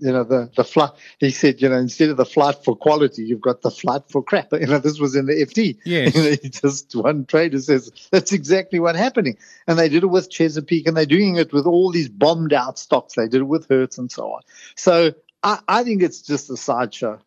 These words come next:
Speaker 1: You know, I mean, it's, uh, it's just a, uh, it, it, it's, it's something that's happening on the side, but it explains the, um,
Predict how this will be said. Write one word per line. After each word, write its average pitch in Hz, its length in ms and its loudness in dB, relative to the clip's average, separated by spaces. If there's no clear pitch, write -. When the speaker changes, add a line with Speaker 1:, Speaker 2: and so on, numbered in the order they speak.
Speaker 1:
You 147 80 -4
know, 147 100 2
I 147 40 0
mean, 143 200 -2
it's, 127 260 -4
uh, 123 560 -2
it's 135 180 -2
just - 320 -2
a, 117 80 2
uh, 113 560 -2
it, 120 260 -8
it, 123 260 -4
it's, 139 280 -6
it's - 300 -4
something 156 380 0
that's 127 240 0
happening 127 420 -4
on 117 140 -2
the 117 80 0
side, 120 480 0
but - 160 -2
it 139 180 0
explains - 1040 -4
the, 127 500 -2
um, 123 500 -2